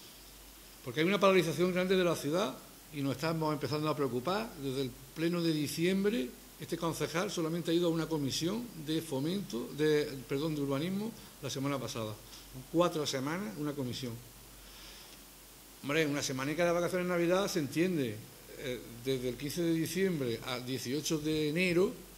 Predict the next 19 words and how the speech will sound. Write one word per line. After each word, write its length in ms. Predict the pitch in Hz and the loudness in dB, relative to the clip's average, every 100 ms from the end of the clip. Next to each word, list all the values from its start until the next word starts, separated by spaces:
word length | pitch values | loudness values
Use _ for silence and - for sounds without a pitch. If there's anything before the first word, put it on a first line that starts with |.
| - - - | -20 -14 -6
una 240 | 165 143 | -2 -2
comisión, 640 | 139 135 117 156 185 196 247 - - - - - - - | 0 -2 0 -2 -2 -4 -8 -12 -18 -18 -20 -20 -20 -10
un 140 | 147 135 | -8 -4
pleno 400 | 156 165 160 143 | 0 2 2 2
fallido 400 | 151 147 165 147 | 2 4 4 4
mañana. 440 | 147 180 170 202 240 - - - - - - - - - - - | 2 0 0 -4 -6 -14 -20 -20 -20 -20 -18 -18 -20 -20 -14 -4
Eh, 260 | 143 139 - - - - - - - 175 | 0 0 -2 -12 -16 -16 -16 -18 -10 -4
no, 120 | 170 143 165 - - - - - - - - - - - - - - | -4 -4 -10 -18 -20 -20 -20 -20 -20 -20 -20 -20 -20 -20 -20 -16 -6
¿qué 80 | 160 | 0
está 160 | 165 | 2
pasando? 420 | 165 - 110 98 95 - - - - - - - | 2 0 -2 -4 -8 -16 -20 -20 -20 -20 -18 -6
¿Por 140 | 135 | 0
qué 80 | 180 | 2
no 80 | 202 | 2
se 80 | 208 | 2
ha 20 | |
hecho 120 | 202 | 4
esa 160 | 196 185 | 4 4
valoración? 540 | 175 160 127 - 104 | 4 4 2 -2 -6